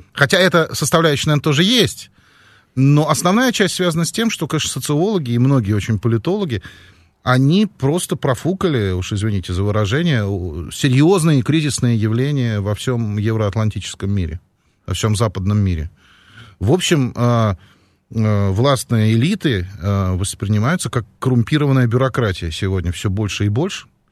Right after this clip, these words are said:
Предвыборная кампания в С Ш А, конечно, сумасшедшая просто, так сказать, <laughs> как я с самого начала и предполагал. Я, конечно, не предполагал, что до такой степени, ну, так сказать, дойдет, а сейчас ведь еще второй этап пойдет, вот там-то уж совсем будет горячо.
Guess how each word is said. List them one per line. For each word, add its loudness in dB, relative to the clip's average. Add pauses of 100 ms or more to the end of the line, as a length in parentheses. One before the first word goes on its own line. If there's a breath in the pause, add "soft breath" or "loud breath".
(720 soft breath)
Предвыборная 2
кампания 0
в -6
С -4
Ш 0
А, -4
конечно, -2
сумасшедшая 0
просто, -10
так -14
сказать, -16
<laughs> 0
как 0
я -2
с -10
самого -2
начала -4
и -6
предполагал. -4 (520 loud breath)
Я, 0
конечно, 0
не 0
предполагал, 0
что -6
до -2
такой -2
степени, -6
ну, -8
так -14
сказать, -8
дойдет, -2
а -2
сейчас -2
ведь -8
еще -4
второй 0
этап -2
пойдет, -6
вот -12
там-то -6
уж -14
совсем -6
будет -4
горячо. -8